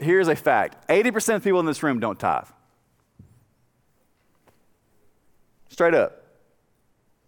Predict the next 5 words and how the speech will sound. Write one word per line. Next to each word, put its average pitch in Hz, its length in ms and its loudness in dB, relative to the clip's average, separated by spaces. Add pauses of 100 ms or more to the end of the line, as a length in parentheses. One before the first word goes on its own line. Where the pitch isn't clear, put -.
(480)
Right? 135 260 -2 (760)
Did - 60 -14
your 117 60 -8
toe 139 180 -2
hurt? 139 340 -2